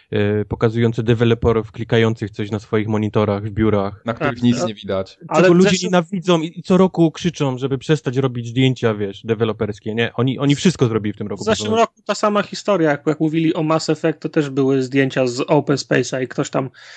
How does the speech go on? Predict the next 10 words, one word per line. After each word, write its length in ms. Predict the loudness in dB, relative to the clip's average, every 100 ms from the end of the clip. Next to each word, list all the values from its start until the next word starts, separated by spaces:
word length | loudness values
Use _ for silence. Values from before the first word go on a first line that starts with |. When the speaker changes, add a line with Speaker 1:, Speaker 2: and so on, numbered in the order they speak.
| -10
Speaker 3:
na 120 | -2 0
monitorze 500 | 2 0 0 0 -2
pracował 480 | -6 -4 -4 -2
nad, 160 | -4 -6
nad 340 | -6 -4 -2 -2
modelem 600 | -2 0 -2 -2 -6 -8
jakiegoś, 480 | -10 -12 -10 -10 -8
wiesz, 360 | -10 -10 -12
y, 360 | -8 -4 -4 -4 -4
lu-, 300 | 4 6 8